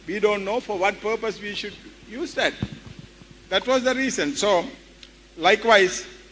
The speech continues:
and I also understand that, um, lot of people are skeptical as to,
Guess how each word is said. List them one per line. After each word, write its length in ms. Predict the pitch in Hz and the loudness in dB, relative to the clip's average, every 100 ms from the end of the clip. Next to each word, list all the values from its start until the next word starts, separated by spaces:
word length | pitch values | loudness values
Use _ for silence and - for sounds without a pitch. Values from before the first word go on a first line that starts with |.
| - - - - - | -20 -20 -20 -20 -6
and 220 | - 196 | 0 0
I 220 | 180 190 202 | 2 2 2
also 360 | 214 240 247 | 2 0 0
understand 640 | 214 220 240 - 208 202 240 - - - - - - - - - - - - - - - - - - | 0 0 -2 2 2 2 -4 -12 -18 -20 -20 -20 -20 -20 -20 -20 -20 -20 -20 -20 -20 -20 -20 -20 -2
that, 300 | 190 214 - | 2 2 4
um, 460 | 185 170 160 156 - - - - - - - - - | 4 4 4 -2 -14 -20 -20 -20 -20 -20 -20 -18 -6
lot 280 | 165 202 | 0 2
of 160 | 240 254 | 4 4
people 520 | 226 240 233 214 269 - - - | 2 4 6 6 4 -6 -14 -4
are 200 | 170 196 | 2 4
skeptical 640 | - - 196 - 220 180 131 - - - - - - - - - - - - - - - - | 2 4 2 4 2 2 0 -2 -14 -14 -16 -20 -20 -20 -20 -20 -20 -20 -20 -20 -20 -20 -6
as 220 | - 190 - | 2 4 4
to, 420 | 240 254 240 196 | 2 2 2 -2